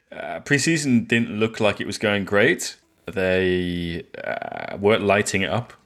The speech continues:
uh, let's say. There were no indications that they were gonna play as well at the start of the season. Um, you know, he fell out with some of the fans in their pre-season training camp who were kind of booing and whistling and insulting their backup striker, Vedat Muriqi.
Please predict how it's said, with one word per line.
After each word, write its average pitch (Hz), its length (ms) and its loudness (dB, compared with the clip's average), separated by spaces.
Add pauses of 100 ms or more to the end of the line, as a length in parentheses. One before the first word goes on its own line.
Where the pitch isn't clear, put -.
(120)
uh, 92 440 0
let's 95 220 -2
say. 104 240 4
There 104 80 2
were 98 80 2
no 98 160 2
indications 95 600 -2
that 87 120 -2
they 92 60 -6
were 92 60 -2
gonna 90 180 -2
play 92 320 2
as 87 220 -2
well 95 160 2
at 85 60 -6
the - 60 -10
start 90 220 0
of 78 60 -4
the 76 40 -8
season. 104 480 0 (600)
Um, 85 460 0
you 90 80 -4
know, 85 100 -4
he 82 80 -6
fell 95 280 -2
out 92 180 4
with 90 120 -6
some 92 160 -2
of 87 60 -6
the 85 60 -4
fans 101 800 0
in 95 140 -4
their 92 120 0
pre-season 92 520 -4
training 101 380 -2
camp 95 300 -4
who 90 180 0
were 85 240 0 (400)
kind 92 160 -2
of 82 140 -4
booing 95 320 2
and 87 120 -4
whistling 92 480 0
and 82 120 -4
insulting 87 840 -2 (100)
their 85 160 -2
backup 85 380 -4
striker, 90 640 -2 (140)
Vedat 85 360 -4
Muriqi. 98 720 2